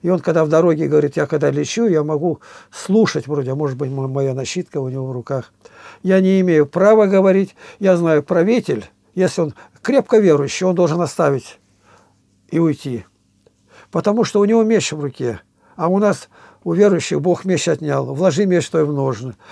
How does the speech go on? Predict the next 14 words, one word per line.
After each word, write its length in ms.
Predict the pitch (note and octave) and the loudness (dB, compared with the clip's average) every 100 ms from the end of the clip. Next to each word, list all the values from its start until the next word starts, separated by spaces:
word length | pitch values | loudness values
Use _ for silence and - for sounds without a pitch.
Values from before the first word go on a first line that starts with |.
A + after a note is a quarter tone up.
| - | -8
А 100 | F#3 | -2
он 200 | A3 B3 | 0 2
должен 320 | F#3 F3 E3 | 4 2 2
отдавать 380 | E3 D#3+ E3+ D#3 | 0 2 2 2
приказ 420 | F3 E3+ E3+ D#3 | -2 -2 -2 -2
и 40 | E3+ | -2
бомбить, 680 | D3 D#3 C#3 G3+ G#3+ - _ _ _ _ _ _ | 0 0 0 -2 -2 -8 _ _ _ _ _ _
у 100 | C#3+ | -6
него 220 | D#3+ D#3+ D3 D3 _ _ | -2 2 0 -2 _ _
чёрный 460 | - F3 D#3 D#3+ D#3 | -4 0 0 0 -2
ящик. 380 | D3 - D3+ - - - - | -2 -4 -12 -16 -20 -20 -4
Он 260 | B3 B3+ | -2 2
должен 440 | G#3 G#3 E3+ F3+ C#3+ - - | 4 4 4 -2 -6 -14 -8
заботиться 920 | D3 F3+ F#3 F#3 F3 E3 - E3 D3 | 0 2 4 2 0 -4 -2 -2 -2